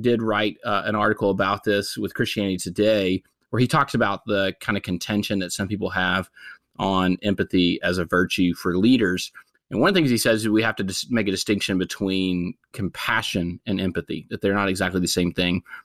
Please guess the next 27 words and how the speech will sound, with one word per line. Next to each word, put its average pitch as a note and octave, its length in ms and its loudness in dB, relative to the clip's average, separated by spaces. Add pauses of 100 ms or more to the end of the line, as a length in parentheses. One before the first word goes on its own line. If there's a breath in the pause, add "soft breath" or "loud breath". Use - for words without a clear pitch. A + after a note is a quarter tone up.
(140)
And F#2+ 100 -2
sometimes F#2+ 360 0
we F2+ 80 0
confuse G2+ 640 0
those. F2 360 0 (340 loud breath)
Compassion D3+ 720 0
is F#2+ 200 -2
the, F#2+ 240 0
the G2+ 100 0
broader A2 580 2
word F#2 380 0
referring G#2 460 0
to G2 80 -4
both G#2 300 0
an G#2 80 0
understanding G#2 640 -2
of F#2 60 -4
another's G2 340 -2
pain G#2+ 520 0 (420 loud breath)
and A#2+ 260 2
the A2 60 2
desire G#2+ 760 2
to G2+ 100 -8
somehow G2+ 340 -2
mitigate A2 720 2
that E2 200 -8
pain. F2 300 -10